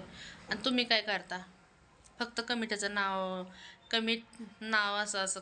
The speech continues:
काही वेगळं, वेगळं, वेगळं टाकायचं, वेगळं, वेगळं लिहायचं, मनाची शांती करून घेता का तुम्ही? हं? तुम्हाला बरं वाटतं का असं कमेंट काही दुसऱ्याला, एखाद्या लेडीजला लिहायचं,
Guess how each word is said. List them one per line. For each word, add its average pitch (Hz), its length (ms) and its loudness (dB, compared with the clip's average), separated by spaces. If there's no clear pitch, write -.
काही 240 300 4
वेगळं, 220 380 2
वेगळं, 208 300 -2
वेगळं 202 320 -2
टाकायचं, 196 460 -4
वेगळं, 202 300 -4
वेगळं 196 320 -4
लिहायचं, 202 520 -4
मनाची 220 320 0
शांती 226 320 -4
करून 220 220 -4
घेता 233 260 -6
का 180 200 -10
तुम्ही? 196 180 -12
हं? 247 140 0
तुम्हाला 220 220 4
बरं 226 160 4
वाटतं 226 260 0
का 220 140 -4
असं - 140 -2
कमेंट 214 360 0
काही 226 300 4
दुसऱ्याला, 220 380 0
एखाद्या 202 300 2
लेडीजला 214 360 -2
लिहायचं, 226 400 0